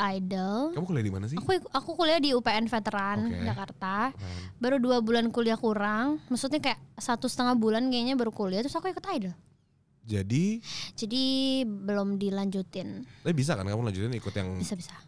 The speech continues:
Speaker 2: bawahnya?
Speaker 1: Bisa.
Speaker 2: Tapi mau nggak?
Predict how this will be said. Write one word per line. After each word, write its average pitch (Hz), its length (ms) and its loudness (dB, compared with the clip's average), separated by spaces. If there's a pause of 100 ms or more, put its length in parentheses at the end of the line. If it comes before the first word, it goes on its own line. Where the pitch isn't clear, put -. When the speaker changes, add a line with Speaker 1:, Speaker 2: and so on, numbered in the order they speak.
(220)
Speaker 2:
bawahnya? 92 640 -4 (480)
Speaker 1:
Bisa. 196 400 -6 (480)
Speaker 2:
Tapi 95 240 -6
mau 101 240 -2
nggak? 156 160 -4